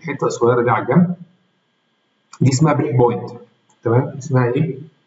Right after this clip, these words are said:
بريك بوينت. يعني ايه؟ عند النقطه دي انا عايزك تدخلني جوه الكود افهم ايه اللي بيحصل. راح فين الكود؟ راح فين وجه منين؟ يعني لما انادي كذا ملف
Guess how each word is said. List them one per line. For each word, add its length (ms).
بريك 280
بوينت. 320
يعني 280
ايه؟ 140
عند 160
النقطه 300
دي 300
انا 120
عايزك 340
تدخلني 440
جوه 260
الكود 260
افهم 240
ايه 60
اللي 120
بيحصل. 320
راح 300
فين 380
الكود؟ 340
راح 200
فين 120
وجه 140
منين؟ 180
يعني 160
لما 140
انادي 180
كذا 280
ملف 260